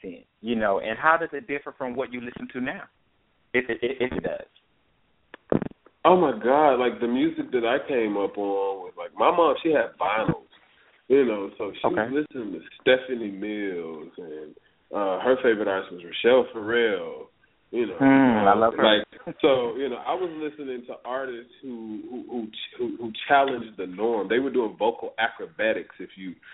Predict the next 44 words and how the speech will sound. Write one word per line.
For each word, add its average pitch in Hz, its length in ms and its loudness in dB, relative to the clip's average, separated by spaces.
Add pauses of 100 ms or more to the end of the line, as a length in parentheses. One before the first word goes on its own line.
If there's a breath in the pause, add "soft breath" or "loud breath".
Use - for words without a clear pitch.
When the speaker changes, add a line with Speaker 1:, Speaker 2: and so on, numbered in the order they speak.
(200 loud breath)
Speaker 2:
like 107 220 4
to 110 80 0
call 123 300 4
it 113 100 -8
that, 110 320 -6 (300)
or 127 160 -2
whatever. 120 480 -8
She 180 80 -8
listened 175 180 2
Speaker 1:
Yeah. 107 240 6
Speaker 2:
to 95 60 -18
real 123 260 -8
music. 92 380 -12 (120)
She 147 100 -2
listened 151 360 -4
to, 110 220 -4 (320)
you 123 80 4
know, 98 180 2 (120)
she, 143 120 -2 (140)
she, 165 200 0
like, 123 180 4 (140)
she 151 100 4
really, 143 320 4
really 131 300 4
exposed 120 540 2
me 110 300 -2
to 107 260 -2
different 110 400 2 (100)
genres. 104 720 0 (120)
I 107 80 2
mean, 101 100 4
I 110 80 6
listened 123 300 2
to - 60 -20 (100)
country 123 300 2
music 123 400 0
growing 117 340 4
up. 110 480 2
I 113 120 4
listened 120 280 2
to 95 160 -6
some 107 180 2
of 92 120 -2
everything 92 500 -4